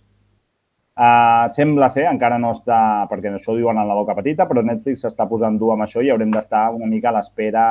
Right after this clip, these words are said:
de, de veure cap on, cap on va això. Eh, causes, bàsicament, els, els diners, no? Eh, Netflix viu de, de, de subscriptors i què ha passat? Doncs que en els darrers anys, eh,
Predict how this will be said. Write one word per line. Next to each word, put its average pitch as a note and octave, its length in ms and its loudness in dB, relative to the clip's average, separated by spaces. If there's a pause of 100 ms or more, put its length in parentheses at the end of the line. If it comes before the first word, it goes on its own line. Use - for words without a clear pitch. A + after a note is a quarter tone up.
(120)
de, G2 180 -4 (280)
de F#2 200 -10
veure G2 240 -6
cap G#2+ 160 -8
on, F#2+ 200 -8 (200)
cap G#2 160 -10
on G2 140 -6
va F2+ 40 -10
això. - 240 -4 (600)
Eh, A#2 220 0 (260)
causes, B2+ 520 4
bàsicament, A2+ 720 0
els, G2 460 -6
els F2+ 360 -14
diners, F2 420 -18
no? G2 340 -12
Eh, F#2+ 460 -10
Netflix A2+ 720 -4 (380)
viu C3 320 4
de, B2 160 4 (240)
de, A2+ 120 2 (220)
de A2+ 260 0 (200)
subscriptors D3 840 0 (420)
i B2+ 160 0
què C3+ 160 0
ha B2 100 6
passat? A2 360 2
Doncs G2 180 -8
que - 80 -10
en G2+ 120 -6
els G2+ 100 -8
darrers G#2 260 -4
anys, A#2+ 440 0
eh, F2+ 180 -16